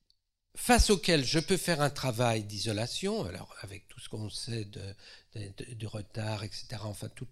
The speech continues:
tous les ph-, phénomènes qui nous permettent d'isoler, euh, en partie, mais d'isoler une, un élément de la scène sonore.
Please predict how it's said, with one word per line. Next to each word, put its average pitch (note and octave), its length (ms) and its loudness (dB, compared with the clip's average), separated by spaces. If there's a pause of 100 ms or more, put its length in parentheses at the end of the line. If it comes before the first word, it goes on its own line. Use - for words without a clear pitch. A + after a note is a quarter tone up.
(140)
tous C3+ 100 -4
les A#2 100 -4
ph-, - 160 -10 (320)
phénomènes C3 540 2
qui - 100 -4
nous B2+ 120 4
permettent C#3 500 0
d'isoler, A2 480 -4 (420)
euh, G#2 300 -2
en C3+ 100 -2
partie, D3+ 640 0
mais G2+ 80 -6
d'isoler A2+ 440 0
une, G2+ 120 -2 (460)
un B2 140 -4
élément G#2+ 300 -2
de G2 120 -4
la F#2+ 80 -6
scène G2 200 -8
sonore. D#3+ 480 -6